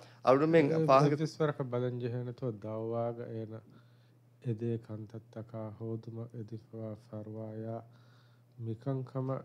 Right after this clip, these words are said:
Speaker 2: එව්වෙස් මින්වරක බාර ලිබේතෝ ඒ හුෂාලා ෆහුරි තිවිදාළුවා එෆිඩවිට් තකුන් නුනියාම් තිවිදාළුවා දෙ එබ්බසුමු.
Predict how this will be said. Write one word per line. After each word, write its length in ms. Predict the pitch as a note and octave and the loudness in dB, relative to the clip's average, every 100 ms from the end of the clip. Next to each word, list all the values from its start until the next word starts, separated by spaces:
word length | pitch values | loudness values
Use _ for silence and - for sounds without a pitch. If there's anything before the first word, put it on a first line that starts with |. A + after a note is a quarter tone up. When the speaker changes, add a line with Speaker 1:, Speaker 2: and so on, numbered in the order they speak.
| - | -8
Speaker 2:
එව්වෙස් 480 | A#2+ A2+ - A#2+ - | -8 -8 -10 -10 -8
මින්වරක 560 | B2 A2+ A2+ A#2 A2+ - A2+ | -6 -6 -4 -4 -6 -6 -10
බාර 320 | G#2+ A2 A2 A2+ | -8 -6 -4 -4
ලිබේතෝ 680 | G#2+ G#2 A2+ A2+ A2+ B2 B2 | -4 -4 -4 -4 -4 -6 -4
ඒ 140 | A2+ | -6
හුෂාලා 600 | G#2+ A2+ - G#2+ G#2+ G#2+ | -8 -12 -10 -8 -8 -8
ෆහුරි 460 | A2 - G2 A#2 B2+ - - - - - _ | -10 -14 -8 -4 -4 -6 -16 -20 -20 -20 _
තිවිදාළුවා 680 | - A#2 A2+ A#2 A2+ A#2 A2+ | -2 0 2 2 4 2 2
එෆිඩවිට් 540 | A#2 - A2+ A2+ G#2+ | -2 -4 0 0 0
තකුන් 380 | - G#2+ - B2 - | -4 -6 -6 -8 -8
නුනියාම් 560 | A#2+ A2+ A2 A2 G#2+ G#2+ - | -10 -6 -4 -2 -4 -6 -12
තිවිදාළුවා 720 | - G#2+ A2 A2 A2 A2 G#2+ | -12 -10 -6 -4 -2 -2 -4
දෙ 140 | G#2+ | -6
එබ්බසුමු. 720 | G#2 G#2+ - A2+ - G#2+ G#2 | -8 -10 -10 -12 -10 -12 -10